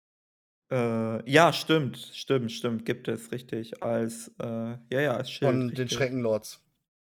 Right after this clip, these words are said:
Speaker 1: Mhm.
Speaker 2: Ja. Ja, das ist schon sehr interessant. So als, als, als letztes Thema, bevor wir hier schon wieder, äh, zeitlich, äh, alles Mögliche sprengen, ähm, gibt's noch eine geile Truhe.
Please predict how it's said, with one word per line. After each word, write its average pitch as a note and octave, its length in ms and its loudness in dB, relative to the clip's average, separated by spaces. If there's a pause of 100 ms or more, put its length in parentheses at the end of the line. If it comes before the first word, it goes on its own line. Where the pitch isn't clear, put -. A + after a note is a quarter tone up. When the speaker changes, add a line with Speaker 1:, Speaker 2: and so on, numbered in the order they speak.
(160)
Speaker 1:
Mhm. A#2 760 -2 (500)
Speaker 2:
Ja. G#2+ 340 -6 (540)
Ja, D#3+ 80 10
das G#3 120 12
ist G#3 80 0
schon F#3+ 140 4
sehr E3+ 100 8
interessant. D3+ 340 2
So D3 80 8
als, D3+ 180 8
als, C#3+ 220 -4
als D3+ 200 4
letztes F#3+ 280 2
Thema, G3 240 8
bevor D3+ 300 6
wir D3+ 80 8
hier D3+ 80 6
schon D3 160 2
wieder, C3+ 260 6
äh, C3 380 4
zeitlich, D3 540 2
äh, C3+ 380 6 (160)
alles D3 260 4
Mögliche D#3+ 400 6
sprengen, F#3 500 0 (600)
ähm, D#3 360 8
gibt's - 220 0
noch A3+ 120 8
eine F3+ 120 2
geile F#3 280 8
Truhe. B2 380 2